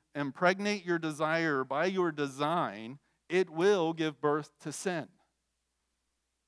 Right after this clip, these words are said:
You took the bait, forgetting that the hook leads to death. As I was studying this and reading through this, it jumped out to me. So I think it's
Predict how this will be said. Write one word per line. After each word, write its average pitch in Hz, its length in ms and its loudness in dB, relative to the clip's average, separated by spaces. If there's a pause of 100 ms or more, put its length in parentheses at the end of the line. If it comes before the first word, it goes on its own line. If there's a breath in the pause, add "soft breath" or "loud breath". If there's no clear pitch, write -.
(140)
You 135 120 -8
took - 340 -4
the 156 120 -4
bait, 156 340 0 (960)
forgetting 156 460 -2
that 143 160 -2
the 123 100 -6
hook 135 420 0 (460)
leads 123 480 -6 (200)
to 107 60 -20
death. 101 300 -8 (2750)
As 156 180 -2
I 170 60 6
was 170 240 2
studying 170 460 2
this 151 200 0
and 143 180 -6
reading 156 300 -2
through 165 380 -2
this, 127 280 -4
it 131 100 -12
jumped 139 300 -4
out 143 260 0
to 127 60 -14
me. 123 220 -6
So 135 140 -8
I 131 40 -4
think 165 220 -4
it's - 300 -6